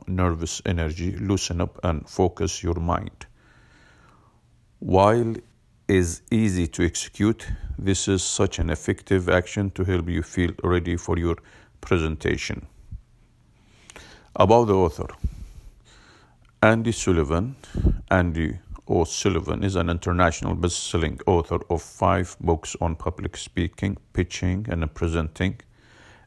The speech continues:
Andy is a speaker and educator on the subject of how to survive and thrive in the business world with effective public speaking, pitching, and presentation skills.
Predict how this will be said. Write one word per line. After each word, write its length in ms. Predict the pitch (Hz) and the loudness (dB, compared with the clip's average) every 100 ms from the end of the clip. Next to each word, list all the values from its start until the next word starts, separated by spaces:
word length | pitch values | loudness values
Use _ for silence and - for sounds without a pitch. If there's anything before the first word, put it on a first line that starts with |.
| - | 2
Andy 420 | 101 95 90 98 | 4 4 2 0
is 120 | 92 | 0
a 80 | 80 | -2
speaker 460 | - - 90 - 98 - | -2 -2 -2 0 -4 -2
and 260 | 87 78 71 - | -2 -2 -2 -4
educator 680 | 80 80 - 85 80 101 - - | -2 -4 -2 -2 0 -2 -4 -2
on 160 | 87 78 | 0 0
the 260 | 78 - - | -4 -6 -10
subject 520 | - 95 82 80 - | -4 -2 0 -2 -4
of 140 | - - | -4 -4
how 240 | - 90 | 2 2
to 160 | 85 98 | 2 -4
survive 680 | - 87 82 - 78 85 - | -4 -2 -2 0 2 2 -2
and 160 | 82 | -6
thrive 480 | 80 - 82 85 87 | -6 0 2 2 -2
in 220 | - 87 80 | -4 -4 -4
the 80 | |
business 440 | 80 90 82 78 - | -2 -2 -2 -6 -2
world 380 | 82 90 98 - | 0 2 0 -4
with 120 | 80 | -4
effective 500 | 85 - 92 92 82 | -4 -6 -6 -6 -4
public 360 | - 90 - - | 0 -2 -2 -12
speaking, 580 | - - 80 - 98 104 - - - - - | -8 -4 -4 -4 -6 -6 -12 -20 -20 -20 -4
pitching, 440 | 95 - 95 90 | -4 -2 -4 -2
and 200 | 92 90 | -2 -2
presentation 640 | - 85 80 - 82 - - | -2 -2 -2 -4 -4 -4 -8
skills. 460 | - - - - | -8 -6 -6 -8